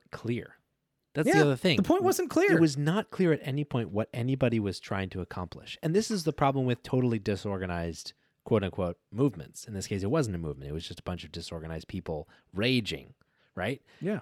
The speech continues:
Speaker 1: That's the problem. It, like, what's it, it's not going to, like, what are they gonna do? Apologize? Like, like, there's no objective. There's no change in behavior that's the goal. And so, like, and without that,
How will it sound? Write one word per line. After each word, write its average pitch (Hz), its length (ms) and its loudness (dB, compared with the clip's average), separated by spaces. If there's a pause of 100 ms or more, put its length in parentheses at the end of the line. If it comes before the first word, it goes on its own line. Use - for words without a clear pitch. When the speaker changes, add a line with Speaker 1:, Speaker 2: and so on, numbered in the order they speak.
Speaker 1:
That's 180 280 2
the 185 80 4
problem. 208 420 -2
It, 131 160 -6
like, 135 240 -2
what's 131 320 0
it, 170 100 -2 (160)
it's - 180 -4
not 170 140 2
going 160 160 4
to, - 180 -6
like, 139 220 -6
what 143 140 4
are 156 40 0
they 165 60 0
gonna 156 180 2
do? 170 300 -2 (600)
Apologize? 160 880 -2 (460)
Like, 92 340 -4 (1120)
like, 104 300 -2 (200)
there's 143 260 2
no 151 500 4
objective. 110 760 -2
There's 95 200 -4
no 113 100 0
change 98 300 -6
in 90 80 -8
behavior 87 460 -6
that's 82 260 -14
the - 100 -16
goal. 73 420 -6
And 117 160 -6
so, 147 120 4
like, 127 320 2 (560)
and 139 160 2
without 135 380 2
that, 170 300 -2